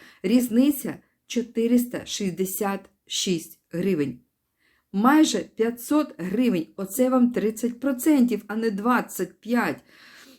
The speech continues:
В грудні тридцять процентів. Дівчата, ну, я, я не знаю, як вам донести ще інформацію. Тобто, каталог, а, плюс чай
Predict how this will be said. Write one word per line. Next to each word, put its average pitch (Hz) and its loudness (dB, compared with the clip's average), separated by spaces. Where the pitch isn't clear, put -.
В 180 -2
грудні 247 6
тридцять 302 0
процентів. 247 -2
Дівчата, 233 -2
ну, 170 -6
я, 196 -4
я 247 2
не 330 6
знаю, 285 2
як 226 -4
вам 196 -4
донести 240 0
ще - -2
інформацію. 233 -2
Тобто, - -4
каталог, 320 6
а, 220 0
плюс 277 6
чай 453 0